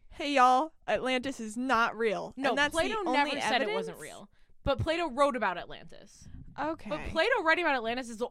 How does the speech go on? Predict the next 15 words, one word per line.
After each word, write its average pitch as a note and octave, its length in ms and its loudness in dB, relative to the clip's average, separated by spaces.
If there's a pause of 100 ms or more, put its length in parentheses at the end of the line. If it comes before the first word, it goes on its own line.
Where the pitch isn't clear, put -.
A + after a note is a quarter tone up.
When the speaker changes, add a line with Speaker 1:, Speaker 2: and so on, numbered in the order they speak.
Speaker 2:
only A#3+ 280 -8
record G#3 300 -6
of F#3+ 100 -8
Atlantis E3+ 420 -12
ever. B2+ 280 -14
Speaker 1:
I G3+ 220 0
see. F#3 220 -8
Speaker 2:
So C#4+ 80 -4
no C4+ 400 -6
one F4 300 -8
else - 560 -14 (260)
was G3+ 160 -14
ever F3 160 -14
like, E3 280 -14
"Atlantis." - 460 -20